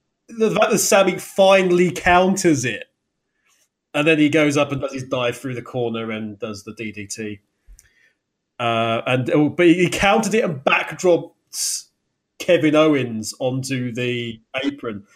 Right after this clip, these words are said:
which was like a nice, it was a nice reversal of the fact that he's like, he finally, it's like, it's, hey, Sammy's got the upper hand here on the one thing that's always stopped him when it comes to Kevin Owens, which is the pop-up powerbomb onto the apron. But yes,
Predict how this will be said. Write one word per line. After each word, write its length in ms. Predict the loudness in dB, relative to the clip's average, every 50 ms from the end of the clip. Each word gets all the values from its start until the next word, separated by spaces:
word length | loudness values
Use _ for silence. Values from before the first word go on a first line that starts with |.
| -20 -20 -20 -20 _ _ -2
which 260 | 0 0 0 2 2
was 160 | 2 2 4
like 180 | 4 4 4 4
a 80 | 2 4
nice, 340 | 4 4 4 4 2 0
it 40 | -4
was 80 | -2 -2
a 60 | 2
nice 280 | 2 4 4 2 2 0
reversal 560 | 0 4 6 6 6 6 4 2 0 0 0
of 60 | 0
the 80 | 0 0
fact 280 | 0 0 0 -2 -4
that 80 | -10 -8
he's 120 | -6 -4
like, 100 | -2 -2
he 200 | 0 0 0 -2
finally, 680 | -2 0 2 4 4 4 4 4 2 0 0 -2 -8 -14 -20 -20 -16
it's 120 | -8 -4
like, 120 | -4 -2 0
it's, 180 | 0 -2 -2
hey, 220 | 0 0 2 2 2
Sammy's 540 | 0 -2 -2 2 2 4 6 6 4 4 2
got 180 | -2 -2 2
the 60 | 4
upper 200 | 4 4 4 2
hand 360 | 0 2 2 2 2 2 0 -2
here 180 | -2 -2 -2
on 80 | -2 -2
the 60 | -2
one 240 | 0 2 0 0 0
thing 140 | -2 -2 -2
that's 120 | -2 -2
always 420 | -2 -2 -2 0 0 -2 -2 -2
stopped 460 | -4 -4 0 0 0 0 -2 _ -8 -8
him 240 | -8 -8 -8 -10
when 100 | -12 -12
it 120 | -12 -12 -8
comes 200 | -8 -8 -8 -8
to 100 | -10 -14
Kevin 280 | -10 -8 -8 -8 -6 -6
Owens, 240 | -6 -6 -6 -10 _
which 140 | -20 -20
is 80 | -20 -20
the 100 | -20 -16
pop-up 360 | -12 -12 -8 -8 -8 -8 -8
powerbomb 280 | -8 -10 -8 -8 -10 -12
onto 180 | -12 -14 -14 -14
the 120 | -10 -10
apron. 320 | -10 -10 -12 _ -20 -20 -20 _ _ _ -20 -20 -20 -20 -20 -20 -20 -20 -20 -20 _ _ _ _ _ _ _ _ _ _ _ _ _ -18 -18 -18 -18 _ _ -20 -20 -20 _ _ -2
But 160 | 0 2 2
yes, 640 | 4 4 4 2 2 0 0 0 0 0 -2 -4 -6